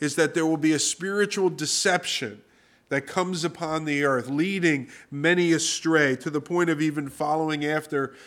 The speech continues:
false messiahs. We see in verse six, Jesus says, "You will hear of wars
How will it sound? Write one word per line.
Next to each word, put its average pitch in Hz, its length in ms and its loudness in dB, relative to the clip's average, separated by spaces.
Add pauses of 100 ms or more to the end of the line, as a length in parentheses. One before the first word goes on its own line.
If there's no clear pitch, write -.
(120)
false 156 420 2
messiahs. 139 760 2 (540)
We 165 100 4
see 190 220 4
in 180 100 8
verse 170 280 6
six, - 520 2
Jesus 156 380 -4
says, 165 340 4
"You 165 80 0
will 170 140 2
hear 170 480 0 (220)
of 147 260 -2
wars 160 680 -2